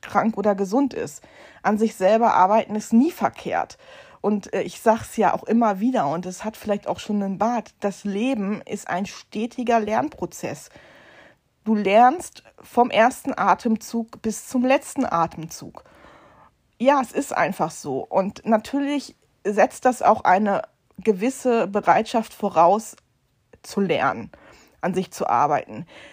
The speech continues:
Da bin ich ja ganz d'accord. Ich bin ja auch eine Person, die versucht, an sich zu arbeiten. Und glaub mir, es ist nicht leicht. Gerade auch wenn du mit so viele Päckchen mit dir rumträgst,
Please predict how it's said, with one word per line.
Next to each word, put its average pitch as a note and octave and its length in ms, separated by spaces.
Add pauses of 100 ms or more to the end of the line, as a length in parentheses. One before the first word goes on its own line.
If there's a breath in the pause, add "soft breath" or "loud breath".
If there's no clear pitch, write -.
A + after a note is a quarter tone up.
(180 loud breath)
Da B3 200
bin C#4+ 200
ich D4+ 140
ja D#4 100
ganz C4+ 300
d'accord. B3 480
Ich - 160
bin A#3 140
ja A3+ 180
auch B3 140
eine B3+ 140
Person, F#3 520
die F#3 120
versucht, G3+ 640
an F#3 140
sich F3+ 160
zu - 160
arbeiten. E3+ 460
Und E3+ 240
glaub G#3+ 340
mir, G#3+ 100
es F3+ 100
ist - 160
nicht G#3+ 260
leicht. F#3+ 500 (380 loud breath)
Gerade G3+ 400
auch F#3 160
wenn F#3+ 160
du G3+ 100
mit G3+ 220
so G3+ 160
viele G3+ 280
Päckchen G3 520
mit G3 160
dir F#3+ 120
rumträgst, G#3 760